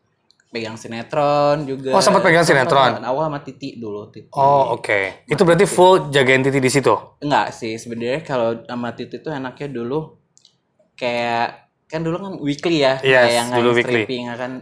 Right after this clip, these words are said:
Speaker 1: nggak yang stripping kayak sekarang. Kalau weekly tuh enak, oke disiapin nih baju, eh, scene, scene ini, scene ini, scene ini, ya udah, udah, udah beres, ya udah tinggal syuting gitu. Jadi aku bisa kayak ngerjain artis yang lain juga kan. Ya udah dari situ mulai,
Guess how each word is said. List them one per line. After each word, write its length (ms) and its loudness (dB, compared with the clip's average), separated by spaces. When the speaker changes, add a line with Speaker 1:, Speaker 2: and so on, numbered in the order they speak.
Speaker 1:
nggak 220 -4
yang 140 -2
stripping 320 -8
kayak 180 -10
sekarang. 260 -10
Kalau 140 -6
weekly 300 -8
tuh 120 -10
enak, 280 -8
oke 240 -10
disiapin 540 -10
nih 180 -12
baju, 400 -6
eh, 320 -10
scene, 400 -10
scene 280 -10
ini, 180 -8
scene 260 -8
ini, 160 -8
scene 240 -10
ini, 200 -10
ya 120 -4
udah, 160 -4
udah, 200 -6
udah 160 -6
beres, 340 -4
ya 120 -8
udah 120 -4
tinggal 240 -6
syuting 560 -8
gitu. 200 -12
Jadi 280 -8
aku 160 -10
bisa 240 -12
kayak 240 -12
ngerjain 540 -10
artis 320 -14
yang 120 -12
lain 520 -6
juga 260 -8
kan. 140 -16
Ya 100 -16
udah 160 -10
dari 180 -10
situ 220 -18
mulai, 460 -10